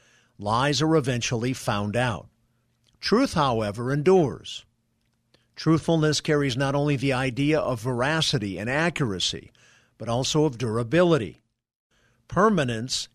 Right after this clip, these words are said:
and reliability," states a leading commentator on Proverbs. If you are looking for longevity and perseverance in office, then become a habitual truth teller.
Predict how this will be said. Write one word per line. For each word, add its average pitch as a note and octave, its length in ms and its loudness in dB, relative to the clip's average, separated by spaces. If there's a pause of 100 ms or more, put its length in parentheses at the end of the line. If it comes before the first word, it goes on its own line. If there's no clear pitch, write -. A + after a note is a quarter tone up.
and G3 280 0
reliability," D#3 960 2
states C3+ 400 -2
a D3+ 120 2
leading C3 460 0
commentator A#2 760 -4
on B2+ 180 -4
Proverbs. C3 720 -2 (880)
If G2+ 160 -12
you C3 140 0
are C3 100 0
looking C#3+ 320 2
for C#3 180 -2
longevity B2+ 760 0
and B2 120 -4
perseverance C#3 760 -2
in C3 100 0
office, D3 560 -2 (380)
then B2 160 -8
become E3 500 0
a E3+ 140 2
habitual C#3 720 0
truth G3+ 360 0
teller. F#2 400 -4